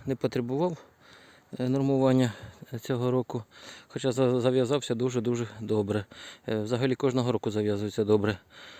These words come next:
От не впливають на нього ні заморозки весняні там і так далі. От. Значить, що хочу сказати, е, те, що <laughs> знають всі,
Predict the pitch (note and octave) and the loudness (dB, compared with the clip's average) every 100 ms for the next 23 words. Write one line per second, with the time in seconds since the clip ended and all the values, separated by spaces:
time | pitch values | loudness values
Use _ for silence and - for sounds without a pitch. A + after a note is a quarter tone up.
0 | - - A2 A#2 - B2 A#2+ A2+ A2+ A#2 | -12 -8 -2 -2 2 6 6 6 4 2
1 | G#2+ A2 A2 G2+ C3+ D3 A#2+ A#2 - A2+ | 2 2 2 2 0 2 -2 -4 -4 -4
2 | - - - - - _ A#2 A2+ A#2+ A2+ | -6 -20 -20 -20 -20 _ -8 -4 0 0
3 | A2+ A2+ G#2+ G2 - - _ - - - | 0 -2 -2 -4 -14 -20 _ -20 -20 -20
4 | - - - G#2 G#2+ G#2 G#2 F2+ - - | -14 -10 -8 -4 0 0 -2 -8 -20 -20
5 | - - - _ - - A2+ A2 G#2+ - | -16 -16 -18 _ -14 -10 -6 -4 -4 -6
6 | G2 F#2 - - - A#2+ B2+ - B2+ - | -12 -12 -16 -18 -18 -10 -8 -6 -6 -10
7 | - _ _ - - - - - _ - | -20 _ _ -20 -20 -20 -20 -20 _ -8
8 | - B2+ C3 C3 - C3+ D#3+ D3+ B2 A2 | -6 -6 -6 -8 -4 -2 -2 2 2 2
9 | - - - - A#2 A2+ A2 - B2+ - | -6 -16 -10 -4 -2 -2 -6 -6 -6 -2
10 | A#2+ A2 - A2+ A2+ B2+ A2+ - - - | -2 -2 -4 0 4 6 4 -2 -18 -20
11 | - - _ - - B2+ A#2 | -20 -20 _ -14 -4 0 0